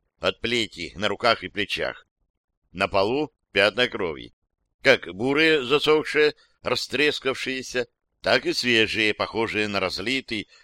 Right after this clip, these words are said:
густой вишнёвый сироп. Слева от дыбы стоял длинный стол с разложенными на нём жутковатого вида инструментами, покрытыми характерной буро-кровавой ржавчиной.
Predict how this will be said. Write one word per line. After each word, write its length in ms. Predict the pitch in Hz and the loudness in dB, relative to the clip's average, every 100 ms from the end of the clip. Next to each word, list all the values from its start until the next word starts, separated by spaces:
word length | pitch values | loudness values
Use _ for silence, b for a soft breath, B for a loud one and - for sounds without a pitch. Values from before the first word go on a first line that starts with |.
| b | b
густой 460 | 101 - - 127 104 | -6 -4 0 2 2
вишнёвый 560 | 87 90 107 104 92 | -4 -4 -2 -2 -4
сироп. 560 | - - 95 87 71 - _ _ _ _ _ _ _ _ | -6 -4 -4 -4 -8 -10 _ _ _ _ _ _ _ _
Слева 480 | - 123 117 107 110 | -2 4 6 6 4
от 220 | 101 85 | 2 -2
дыбы 360 | 123 113 104 - _ _ | -2 2 0 -2 _ _
стоял 380 | - - 113 107 | -10 2 4 4
длинный 400 | 101 110 104 101 | 0 -6 -6 -6
стол 420 | - 127 131 110 _ _ | -4 2 2 2 _ _
с 100 | - | -4
разложенными 840 | 110 98 107 117 107 107 104 101 - | -2 0 2 0 0 -4 -4 -4 -6
на 160 | 92 104 | -6 0
нём 260 | 113 104 | 0 0
жутковатого 600 | 95 101 101 104 101 95 | -6 -8 -2 0 0 -2
вида 340 | 92 101 92 92 | -4 -4 -4 -4
инструментами, 800 | - 82 90 120 117 120 117 - _ _ _ | -6 -6 -4 -2 -2 -2 -4 -8 _ _ _
покрытыми 600 | - 107 123 131 123 117 | -2 0 -2 -2 -2 -4
характерной 920 | 110 113 110 - 120 110 113 113 113 92 | 0 0 0 2 0 0 -4 -4 -4 -6
буро-кровавой 960 | 95 117 113 101 104 101 101 101 101 | -2 -2 -2 -2 0 2 2 2 2
ржавчиной. 760 | 95 80 95 85 - 76 64 | 0 -2 -4 -4 -8 -12 -14